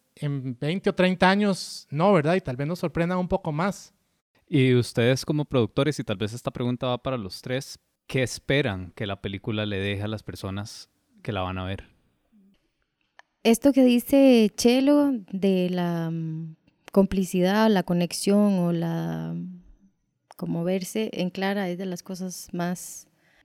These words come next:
Speaker 3: que para mí son más importantes.
Speaker 2: De la empatía con
Speaker 3: Sí, la
Speaker 2: ese
Speaker 3: empatía.
Speaker 2: personaje.
Speaker 3: Ajá, ajá.
Speaker 2: ¿Por
Speaker 3: Sí.
Speaker 2: qué? ¿Por qué te parece tan importante?
Speaker 3: Porque a veces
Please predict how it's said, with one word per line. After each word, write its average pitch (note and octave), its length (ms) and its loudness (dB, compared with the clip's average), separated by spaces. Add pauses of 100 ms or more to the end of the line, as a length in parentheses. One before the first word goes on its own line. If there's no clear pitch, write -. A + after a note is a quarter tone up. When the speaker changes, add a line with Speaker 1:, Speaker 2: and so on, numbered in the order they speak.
(180)
Speaker 3:
que E3+ 60 -8
para D#3+ 240 -4
mí F3 160 -2
son F#3 340 -4
más - 460 -8
importantes. F3 1040 -6
Speaker 2:
De A#2+ 80 -8
la G#2+ 80 -4
empatía G#2 640 -4
con - 140 -4
Speaker 3:
Sí, F#3 40 2
la F#3+ 80 2
Speaker 2:
ese F#3+ 100 2
Speaker 3:
empatía. E3+ 220 -2
Speaker 2:
personaje. F3 440 -2
Speaker 3:
Ajá, F3 420 -8 (180)
ajá. F3 380 -8 (800)
Speaker 2:
¿Por A#2+ 140 -2
Speaker 3:
Sí. - 60 -8
Speaker 2:
qué? C3 160 0
¿Por - 220 -6
qué A#2 220 -2
te - 140 -8
parece A#2+ 260 -6
tan B2 120 -6
importante? A2 600 -10 (500)
Speaker 3:
Porque F#3 480 -2
a F3 120 -4
veces F#3+ 1120 -4